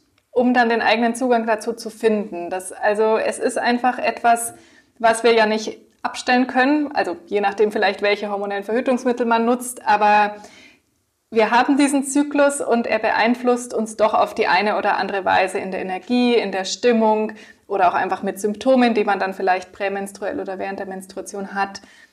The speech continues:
Und je mehr man darüber Bescheid weiß, desto besser kann man halt auch damit umgehen. Das heißt dann nicht, dass alles perfekt ist,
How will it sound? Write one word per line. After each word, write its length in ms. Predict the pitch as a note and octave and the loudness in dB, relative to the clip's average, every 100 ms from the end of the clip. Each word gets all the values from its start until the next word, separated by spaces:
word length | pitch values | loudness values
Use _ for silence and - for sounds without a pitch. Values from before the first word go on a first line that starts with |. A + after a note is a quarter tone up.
| _ _ | _ _
Und 480 | A3+ G#3+ G#3+ G#3+ G#3+ | 0 2 2 0 0
je 160 | G#3+ A3 | 2 4
mehr 180 | G#3+ | 6
man 160 | B3 A#3+ | 6 4
darüber 280 | A#3+ A3+ A3 | 4 2 0
Bescheid 520 | A3 - A3+ C#4+ C#4+ | -2 0 2 2 2
weiß, 300 | C4 C4 C4 | 2 2 2
desto 280 | A#3 A#3 A3+ | 0 2 0
besser 300 | G#3 G#3+ A#3 | 2 2 0
kann 180 | A3+ A3+ | 0 0
man 140 | A3 | 0
halt 120 | G#3+ | -2
auch 120 | - | -4
damit 300 | - G3 G3 | -4 -6 -4
umgehen. 640 | G3 G#3+ G3+ E3+ E3 E3+ F3+ | -2 0 0 -2 -6 -8 -12
Das 200 | - F#3 | -14 -10
heißt 240 | G3+ G3 G#3 | -6 -6 -4
dann 100 | G3+ | -6
nicht, 160 | G#3 G#3 | -6 -10
dass 100 | G3 | -10
alles 240 | F#3+ F#3+ | -10 -10
perfekt 460 | - G3+ C#4 C#4 - | -12 -4 -4 -4 -2
ist, 320 | B3 B3+ - | -2 0 -6